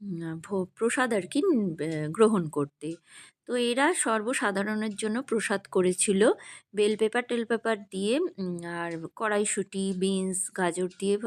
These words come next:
সুন্দর করে করেছিল ফ্রাইড রাইস, আর তার সঙ্গে করেছিল কাশ্মীরি আলুর দম। আলুর দমটা একটু ঝাল হয়েছিল, কিন্তু খেতে ভালোই লাগছিল। আমরা বড় তো, আমাদের অসুবিধে হয়নি,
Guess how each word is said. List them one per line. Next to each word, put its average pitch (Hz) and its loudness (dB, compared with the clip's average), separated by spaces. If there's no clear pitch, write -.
সুন্দর 254 2
করে 202 6
করেছিল 190 2
ফ্রাইড 170 0
রাইস, 254 6
আর 175 -4
তার 165 -6
সঙ্গে 202 -2
করেছিল 202 2
কাশ্মীরি 175 2
আলুর 170 2
দম। 160 -2
আলুর 226 -2
দমটা 262 2
একটু 320 2
ঝাল 208 2
হয়েছিল, 262 2
কিন্তু 202 -6
খেতে 330 0
ভালোই 302 6
লাগছিল। 185 2
আমরা 190 0
বড় 214 4
তো, 440 2
আমাদের 233 4
অসুবিধে 208 2
হয়নি, 180 -2